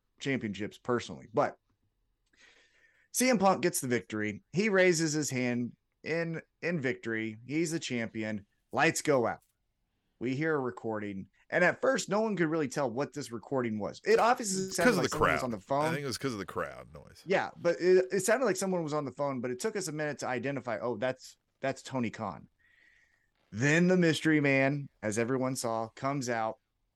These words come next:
Speaker 1: I thought it took a little bit more time. I think he should have took the head off and then the thing, but he took the head off. He says something. Then he, like, we knew it by his haircut. He has a very distinct haircut.
Speaker 2: Yeah.
Speaker 1: And then he puts the,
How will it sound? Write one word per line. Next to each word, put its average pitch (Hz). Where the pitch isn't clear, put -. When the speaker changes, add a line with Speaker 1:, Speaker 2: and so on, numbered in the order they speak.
Speaker 1:
I 180
thought 262
it 233
took 214
a 180
little 175
bit 180
more 151
time. 151
I 139
think 185
he 131
should 165
have 127
took 185
the 151
head 139
off 151
and 117
then 143
the 170
thing, 170
but 143
he 120
took 185
the 139
head 147
off. 143
He 110
says 165
something. 156
Then 156
he, 175
like, 151
we 165
knew 190
it -
by 139
his 117
haircut. 120
He 135
has 135
a 117
very 131
distinct 113
haircut. 135
Speaker 2:
Yeah. -
Speaker 1:
And 131
then 175
he 160
puts 131
the, 117